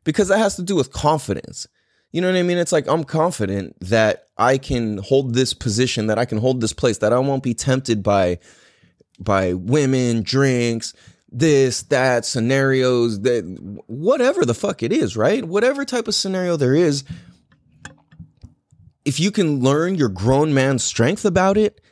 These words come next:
that's what I think it, it really comes down to, is having grown man strength with your willpower and your will and your determination and what you say. 'Cause when you do you, that's the most attractive you can be. And it's like, in turn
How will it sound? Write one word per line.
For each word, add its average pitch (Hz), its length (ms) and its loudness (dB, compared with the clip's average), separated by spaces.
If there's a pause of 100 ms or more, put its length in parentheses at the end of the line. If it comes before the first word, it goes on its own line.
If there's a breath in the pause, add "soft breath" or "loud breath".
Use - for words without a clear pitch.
(100)
that's 151 260 0
what 147 100 2
I 120 60 4
think 127 280 -4
it, 98 220 -6
it 104 140 -2
really 107 260 0
comes 95 280 -6
down 120 260 -2
to, 98 180 -10
is 87 140 -12 (320 soft breath)
having 175 280 0
grown 147 280 2
man 139 220 2
strength 143 580 -4 (500)
with 123 240 0
your 110 160 0
willpower 101 720 2
and 104 180 -2
your 95 120 0
will 92 500 0 (220)
and 113 120 -2
your 117 100 2
determination 123 960 0
and 110 140 -2
what 123 200 -2
you 101 80 -4
say. - 460 -4 (720)
'Cause 127 420 0 (920)
when 156 200 0
you 214 180 4
do 185 280 2
you, 151 340 0
that's 190 200 -2
the 190 80 -4
most 180 200 -2
attractive 151 460 -2
you 131 100 -2
can 98 200 -6
be. 98 360 0 (500)
And 160 140 2
it's 156 160 0
like, 139 200 0
in 170 200 -2
turn 151 640 0